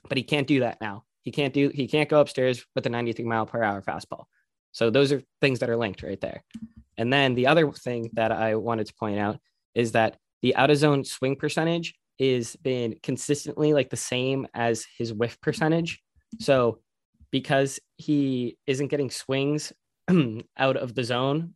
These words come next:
right, this year, it's the same. Twenty-five percent out of zone swing percent-, percentage, and the whiff percentage on the pitches is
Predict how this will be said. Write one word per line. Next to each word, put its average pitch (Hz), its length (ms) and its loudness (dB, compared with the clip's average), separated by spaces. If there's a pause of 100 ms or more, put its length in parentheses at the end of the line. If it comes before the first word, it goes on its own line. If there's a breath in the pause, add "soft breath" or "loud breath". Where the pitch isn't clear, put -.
right, 131 260 0 (120)
this 131 180 -2
year, 156 320 2
it's - 140 -8
the 131 60 -10
same. 110 340 -2 (680)
Twenty-five 156 380 2
percent 147 360 -2 (500)
out 135 120 2
of 131 60 0
zone 127 200 0
swing 131 260 -6
percent-, 135 420 -4 (260)
percentage, 123 540 0
and 123 100 -4
the 117 60 0
whiff 127 340 -2 (240)
percentage 123 560 -2
on 117 400 -2 (600)
the 117 60 -4
pitches 127 460 -2
is 110 200 -8